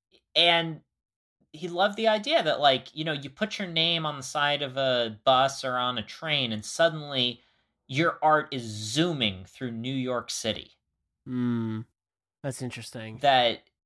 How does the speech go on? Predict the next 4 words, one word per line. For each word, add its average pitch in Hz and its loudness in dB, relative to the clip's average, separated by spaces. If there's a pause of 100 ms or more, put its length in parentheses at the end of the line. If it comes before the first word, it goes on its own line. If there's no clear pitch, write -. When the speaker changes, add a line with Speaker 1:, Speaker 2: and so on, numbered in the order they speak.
(280)
Speaker 1:
using 160 -2
these 139 -6
vehicles 117 -6
to, 117 -4